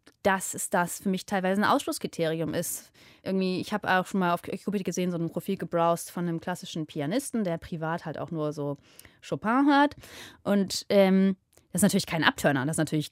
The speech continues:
cool und das ist natürlich super, dass er das, dass ihm das gefällt, aber ich weiß schon, mit so einem Menschen kann ich nicht connecten, weil da bin ich einfach ganz anders aufgestellt.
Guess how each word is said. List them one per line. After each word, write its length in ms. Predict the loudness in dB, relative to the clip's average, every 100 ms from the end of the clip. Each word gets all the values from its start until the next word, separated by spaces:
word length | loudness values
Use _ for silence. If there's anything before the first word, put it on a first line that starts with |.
| 4
cool 220 | 6 6 2
und 120 | -2
das 120 | -2 0
ist 20 |
natürlich 360 | -2 0 -4 -2
super, 260 | 2 4
dass 160 | 4 0
er 40 |
das, 160 | -4 -4
dass 160 | -4
ihm 80 | -2
das 120 | -2
gefällt, 320 | -2 2 2 2
aber 160 | -2
ich 100 | -2
weiß 180 | 0 0
schon, 120 | 0
mit 100 | 0
so 80 | 0
einem 60 | -2
Menschen 220 | -2 -4
kann 120 | -4
ich 60 | -4
nicht 140 | -4
connecten, 340 | -6 -8 -4 -4
weil 80 |
da 80 | -2
bin 140 | -4 -6
ich 100 | -6
einfach 220 | -8 -6
ganz 180 | -6 -4
anders 220 | -4 -4
aufgestellt. 540 | -6 -10 -6 -4 -4